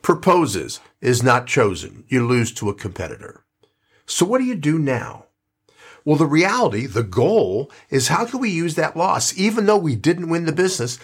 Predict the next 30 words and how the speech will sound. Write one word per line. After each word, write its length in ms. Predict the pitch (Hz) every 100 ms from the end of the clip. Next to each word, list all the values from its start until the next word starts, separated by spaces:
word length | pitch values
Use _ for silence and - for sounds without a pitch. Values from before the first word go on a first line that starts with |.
| - -
to 80 | 147
still 300 | - 226 233
contribute 640 | 190 156 214 202 131 143
and 20 |
have 180 | 143 160
value 440 | 110 156 190 151
to 80 | 120
what 160 | 107 127
we 80 | 139
do? 460 | 190 180 - - _ _ _ _ _ _ _
One 140 | 220 254
of 40 |
the 60 | 160
best 280 | 175 170
ways 180 | 170 147
to 60 | 127
do 160 | 160
that 160 | 185 135
is 160 | 131 -
after 480 | 127 185 - 175
we 220 | 151 156 165
have 180 | 156
lost, 420 | 127 151 190 117 -
after 380 | 117 139 180
the 80 | 143
customer 400 | 143 151 151 151
has 100 | 127
made 180 | 131 135
a 40 |
decision, 640 | 123 120 - 185 160 80